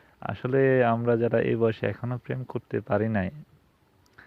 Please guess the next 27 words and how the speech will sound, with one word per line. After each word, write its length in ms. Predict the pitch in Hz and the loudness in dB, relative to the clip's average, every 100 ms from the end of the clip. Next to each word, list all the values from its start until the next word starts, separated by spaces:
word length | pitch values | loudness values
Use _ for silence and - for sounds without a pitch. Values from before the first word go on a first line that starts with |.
| _ _ - | _ _ -4
দেখা 240 | 107 110 | -2 0
যাচ্ছে, 340 | 110 - 113 | 0 0 0
আহ, 760 | 101 107 104 101 101 101 98 98 | 2 0 0 0 0 0 -2 0
গার্লফ্রেন্ড, 680 | 98 101 101 - 104 101 107 | 2 0 0 -4 -4 -4 -4
আহ, 60 | 107 | -2
আহ, 1800 | 101 101 101 101 98 101 - _ _ _ _ - 110 104 104 104 101 101 | 0 0 0 -2 -4 -6 -12 _ _ _ _ -10 -6 -2 -2 -2 -2 -2
জোগাড় 260 | 107 107 | 0 0
করতে 280 | 104 110 107 | 0 -2 0
পারি 160 | 104 104 | 0 0
না 120 | 104 | -2
অথবা 420 | 98 - 101 101 101 - - - - - _ | -4 -2 -2 -2 -6 -18 -20 -20 -20 -20 _
তাদের 200 | 110 107 | 0 0
সাথে 220 | - 113 | 0 -2
তেমন 320 | 107 113 110 | 0 0 0
সম্পর্ক 480 | 110 110 104 107 101 | -2 -4 -2 -4 -2
গড়ে 180 | 101 104 | 0 0
তুলতে 300 | - 101 104 | -2 -4 -2
পারি 140 | 101 | 0
না। 80 | 98 | -2
কারণ 260 | 95 127 131 | -2 -4 -2
নানান 300 | 127 131 127 | -2 -4 -2
কারণ 280 | 131 127 123 | 0 0 0
দেখা 120 | 123 | -2
যাচ্ছে 220 | 117 123 | -2 -4
আপনার, 380 | 113 117 113 - | -4 -4 -4 -4
আহ, 460 | 107 107 104 104 | -4 -2 0 -2
আমাদের 460 | 101 104 107 107 | -2 -2 0 2